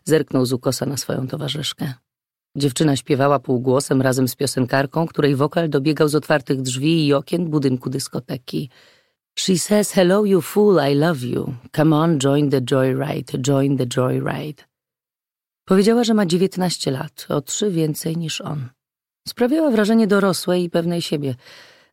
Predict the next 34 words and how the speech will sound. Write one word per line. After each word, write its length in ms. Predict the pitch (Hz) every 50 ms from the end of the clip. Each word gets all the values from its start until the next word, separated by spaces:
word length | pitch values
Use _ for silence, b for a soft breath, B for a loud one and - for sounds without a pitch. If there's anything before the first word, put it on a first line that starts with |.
| _ -
Na 80 | 135
pewno 280 | 127 143 135 127 139 131
wiedziała, 360 | 135 151 143 175 165 131 120
co 120 | - -
się 140 | 127 - 160
robi 240 | 147 147 139 139 135
z 60 | -
facetem 600 | - 143 131 - - 131 127 - 170 180 196 196 185
i 120 | 165 147
będzie 480 | 139 135 143 139 139 135 127 160 185 185
dla 200 | 170 170 175 180
niego 360 | 170 139 123 127 123 143 165
miła. 460 | 180 170 143 127 131 135 139 131 120 - _ _ _ _ _ _ _ _ _ _ _ _ _ _ _
Przecież 360 | - - - - - 131 - -
po 160 | - 147 131
to 140 | - 143 135
z 60 | 127
nim 180 | 147 170 185
wyszła. 380 | 170 135 123 - - 156 135 120 - _ _ _ _ _ _ _ _ _ _ _ _ _ _ _ _ _ _ _ _ _ -
W 60 | -
parku 300 | - 233 240 - - 240
nie 140 | 208 196 175
było 220 | 170 180 175 180
żywej 320 | 156 156 151 143 147 143 131
duszy. 360 | 143 139 123 - - - 123 - _ _ _ _ _ _ _ _ _ _ _ _ _ _ _ -
Rozejrzał 520 | 139 156 151 147 143 135 123 131 123 120
się 140 | - - 143
i 80 | 131
na 100 | 135 135
widok 260 | 127 139 139 135 127 -
ławki 280 | 143 147 - - -
zaproponował, 640 | 147 151 123 151 131 - 139 131 135 135 156 151 139
żeby 180 | 139 131 143
usiedli, 600 | 139 139 131 - 156 135 120 117 - - - -